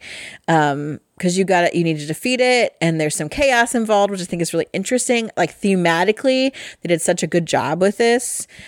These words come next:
Um, the, the hard thing is, like, our daughter really, our youngest daughter really wanted to play it 'cause she likes My Little Pony. Um, and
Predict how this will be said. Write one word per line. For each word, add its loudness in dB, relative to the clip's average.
Um, 0
the, 0
the 0
hard 0
thing 2
is, 0
like, 0
our 0
daughter 0
really, 0
our 0
youngest -2
daughter 0
really -2
wanted -6
to -10
play -4
it -4
'cause -8
she -2
likes -2
My -4
Little -4
Pony. -8
Um, 0
and 2